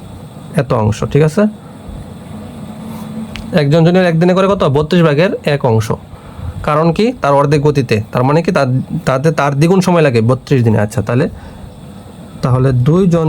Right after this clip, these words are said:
জুনিয়র একদিনে করে, যেহেতু দুইজন জুনিয়র একসাথে বানাই ফেলি,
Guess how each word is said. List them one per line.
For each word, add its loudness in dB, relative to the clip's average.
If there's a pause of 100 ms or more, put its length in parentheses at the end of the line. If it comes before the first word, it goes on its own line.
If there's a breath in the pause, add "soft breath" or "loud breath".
(120)
জুনিয়র 2 (320)
একদিনে 2 (120)
করে, 2 (720)
যেহেতু 4
দুইজন 4
জুনিয়র 2
একসাথে 0
বানাই 0
ফেলি, 2